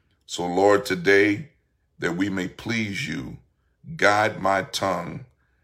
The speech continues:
guide even the comments of those in the comment section. And let it only be to glorify you in this time,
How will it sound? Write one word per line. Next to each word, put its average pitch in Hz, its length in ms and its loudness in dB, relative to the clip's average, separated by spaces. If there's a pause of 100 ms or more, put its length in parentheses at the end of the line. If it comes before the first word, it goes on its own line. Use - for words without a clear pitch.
(280)
guide 110 520 4 (180)
even 95 480 -4
the 85 100 -8
comments 120 640 -4
of 92 160 -4
those 98 580 -2 (600)
in 92 280 -2
the 90 100 -8
comment 90 520 -2
section. - 520 -10 (640)
And 85 200 -8
let 101 200 4
it 101 100 0
only 101 300 0
be 87 380 -4
to - 180 -12
glorify 95 640 0
you 95 320 -6
in 95 180 -4
this 95 220 -4
time, 76 540 -10